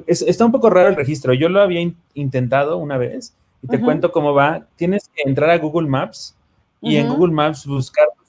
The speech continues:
Speaker 1: zona, o sea, bus-, bueno, buscar tu casa o tu edificio donde vivas. Le picas ahí en Google Maps y tienes que generar una especie de código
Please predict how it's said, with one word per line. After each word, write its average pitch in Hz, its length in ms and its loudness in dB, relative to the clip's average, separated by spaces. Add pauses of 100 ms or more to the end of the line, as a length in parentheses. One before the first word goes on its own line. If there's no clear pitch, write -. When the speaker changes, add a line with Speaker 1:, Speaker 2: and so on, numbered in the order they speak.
Speaker 1:
zona, 143 220 0
o 170 80 -4
sea, 131 140 -4
bus-, 113 260 -6
bueno, 120 200 -6
buscar 127 300 -2
tu 131 120 -10
casa 131 340 0
o 123 60 0
tu 120 80 -2
edificio 117 560 -4
donde 120 180 -2
vivas. 147 460 0 (320)
Le 135 120 0
picas 190 400 0
ahí 147 200 0
en 151 100 -2
Google 160 240 -2
Maps 147 260 -2
y - 60 -16
tienes 156 220 -4
que 156 100 -6
generar 127 360 0
una 147 120 -4
especie 139 400 -8
de 120 160 -2
código 135 640 0